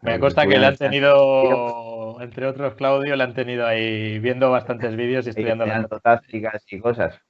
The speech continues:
Speaker 2: en el
Speaker 1: Ujú.
Speaker 2: último momento. No sé si, bueno, igual sí que tiene unos minutos, yo creo que sí,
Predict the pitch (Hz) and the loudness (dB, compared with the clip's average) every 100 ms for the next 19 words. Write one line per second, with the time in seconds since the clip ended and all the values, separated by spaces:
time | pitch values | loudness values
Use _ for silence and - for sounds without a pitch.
0 | _ _ 95 101 107 104 101 117 117 101 | _ _ -6 -4 -2 0 2 2 -2 -6
1 | - _ _ _ - 101 104 110 104 - | -12 _ _ _ -8 -4 -2 -2 -2 -2
2 | 101 101 101 101 104 104 101 - 107 95 | -2 0 0 0 0 0 -4 -4 0 4
3 | 113 117 95 92 98 98 98 95 120 120 | 4 2 -2 -2 -2 -2 -2 -2 -4 -2
4 | 107 98 92 101 135 135 | 0 0 -2 -2 -4 -8